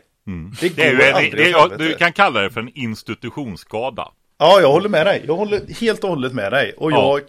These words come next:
Speaker 2: jag sitter här och tänker på bara så här, om, om vattnet i Grästorp, där vi bor, det lilla samhället, slutar fungera, vilket det gjorde då här för några månader sedan. Det blir ju, vi fick bakterier i vattnet och sådär.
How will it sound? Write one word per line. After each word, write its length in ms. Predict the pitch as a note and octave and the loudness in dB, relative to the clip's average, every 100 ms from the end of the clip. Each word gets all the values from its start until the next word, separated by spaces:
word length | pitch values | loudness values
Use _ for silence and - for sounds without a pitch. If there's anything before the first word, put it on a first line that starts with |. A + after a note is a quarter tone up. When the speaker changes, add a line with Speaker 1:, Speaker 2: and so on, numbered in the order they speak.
| - | -12
Speaker 2:
jag 200 | D3+ D#3 | -2 -2
sitter 260 | D#3+ F#3+ F3+ | -2 -4 -2
här 140 | D3 | 0
och 100 | C3+ | 0
tänker 220 | C3+ A#2 | -4 -6
på 160 | B2 A#2+ | -8 -8
bara 280 | A2+ D3 A2 | 0 2 2
så 100 | A#2 | -2
här, 160 | F#2 | -4
om, 180 | - D#3 - - _ _ - | -6 -10 -12 -20 _ _ -6
om 120 | G3+ | 0
vattnet 500 | D3 - - E3 E3 | 0 0 -6 -8 -6
i 40 | |
Grästorp, 600 | C#3 A2 G#2 - A2+ A2 - - | -4 -2 -2 -4 -4 -4 -10 -8
där 120 | A#2 | -6
vi 140 | G#2 | -6
bor, 200 | F#2+ G2 | -10 -8
det 120 | G2 | -6
lilla 260 | G#2 G2+ F2+ | -6 -6 -6
samhället, 520 | G2+ G#2 F#2 F#2 F#2 | -6 -8 -8 -10 -10
slutar 300 | - A2 G2 | -10 -10 -10
fungera, 360 | F#2 G2+ F#2+ F#2+ | -12 -12 -10 -8
vilket 340 | F#3 - F3 | -10 -10 -8
det 60 | F3 | -8
gjorde 340 | D#3+ A2 A2+ | -8 -6 -4
då 160 | C3 G#2+ | -2 -2
här 320 | G#2 F#2 F#2 | -2 -4 -8
för 400 | - G2 F#2+ F#2 | -10 -8 -6 -8
några 280 | F#2+ F#2+ F#2+ | -10 -10 -10
månader 300 | G2+ E2+ E2+ | -10 -12 -10
sedan. 220 | G#2+ F#2 - - - - _ _ | -10 -10 -14 -20 -20 -20 _ _
Det 120 | B2 | -8
blir 180 | A2 G#2+ | -6 -8
ju, 500 | G2+ G2+ G2 F#2 G2+ G#2 A2+ A2+ | -8 -8 -6 -6 -8 -10 -12 -12
vi 60 | |
fick 200 | A2+ F#2+ | -12 -8
bakterier 480 | A#2+ - G#2+ F2+ F#2+ | -8 -8 -10 -10 -8
i 20 | |
vattnet 380 | G2 F2+ - - | -8 -8 -12 -18
och 80 | G#2+ | -14
sådär. 260 | A2 G2+ | -12 -12